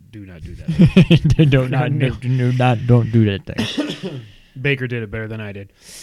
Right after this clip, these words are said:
Speaker 1: Uh, so yeah, wear your mask. Um,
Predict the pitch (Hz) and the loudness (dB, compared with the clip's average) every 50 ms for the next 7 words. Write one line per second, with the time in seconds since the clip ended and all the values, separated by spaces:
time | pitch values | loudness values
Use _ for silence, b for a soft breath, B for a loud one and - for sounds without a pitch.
0 | B B B - 156 156 160 160 156 156 151 151 143 131 117 - _ _ _ _ | B B B -2 2 4 4 4 4 4 2 2 0 -2 -4 -10 _ _ _ _
1 | _ _ _ _ _ _ _ _ _ _ _ _ - - - 156 151 147 147 147 | _ _ _ _ _ _ _ _ _ _ _ _ -8 -2 2 2 4 4 2 2
2 | 143 139 135 127 113 110 107 - - - - _ _ _ _ - 143 143 147 147 | 0 0 -2 -4 -6 -6 -10 -12 -16 -20 -20 _ _ _ _ -4 -2 0 2 2
3 | 147 143 135 131 123 113 104 | 2 0 -2 -4 -6 -8 -12